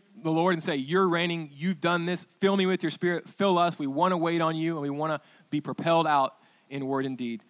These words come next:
to proclaim the gospel of Jesus Christ where you called us," um, God will use your suffering. He will use, they aren't accidents. It's his providence to make you more like him,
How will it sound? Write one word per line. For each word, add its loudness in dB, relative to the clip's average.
to -16
proclaim -8
the -10
gospel -8
of -14
Jesus -12
Christ -10
where -10
you -10
called -10
us," -16
um, -2
God -2
will 0
use -4
your -6
suffering. -6
He -6
will 0
use, -4
they -4
aren't 0
accidents. -10
It's -12
his 0
providence -2
to -10
make -2
you -4
more -4
like 0
him, -4